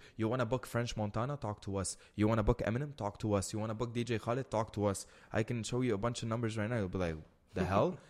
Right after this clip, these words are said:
Speaker 1: Yeah, they're my friends. Not them personally, but their managers are, and they know me. They know I exist. Specifically French Montana,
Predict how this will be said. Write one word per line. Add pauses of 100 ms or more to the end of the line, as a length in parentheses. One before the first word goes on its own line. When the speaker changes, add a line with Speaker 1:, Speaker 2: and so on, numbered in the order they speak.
Speaker 1:
Yeah,
they're
my
friends. (160)
Not
them
personally,
but
their
managers
are, (200)
and
they
know
me.
They
know
I
exist. (180)
Specifically
French
Montana,